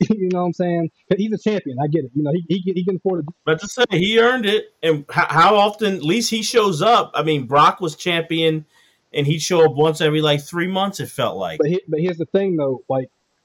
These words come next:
Speaker 1: people forget, like, people say that Co-, the biggest argument is they think Cody got handed this title opportunity. He's being forced. But think how Roman started this, you know, historic three-year ti-,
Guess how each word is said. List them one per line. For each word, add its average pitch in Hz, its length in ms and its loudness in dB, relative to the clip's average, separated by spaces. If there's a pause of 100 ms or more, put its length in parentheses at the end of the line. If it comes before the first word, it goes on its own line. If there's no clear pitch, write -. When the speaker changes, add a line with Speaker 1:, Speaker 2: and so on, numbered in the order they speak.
(200)
Speaker 1:
people 233 300 0
forget, 175 440 -4 (220)
like, 143 200 -4
people 220 200 0
say 196 240 -2
that 160 180 -4 (460)
Co-, - 200 -2
the 156 100 -2
biggest 226 460 -6
argument 175 420 -2
is 147 260 -6 (160)
they 180 120 0
think 175 280 -6
Cody 185 260 -2
got 156 180 -4 (100)
handed 160 460 -2
this 147 180 -6
title 156 300 -2
opportunity. 160 500 -2
He's 147 140 -4
being 143 300 -4
forced. 151 300 -2 (380)
But 170 120 0
think 302 180 -2
how 220 160 0
Roman 175 360 -2
started 170 440 -2
this, 151 400 -6 (320)
you 170 140 2
know, 143 420 0
historic 170 560 0 (380)
three-year 180 420 0
ti-, 170 220 -2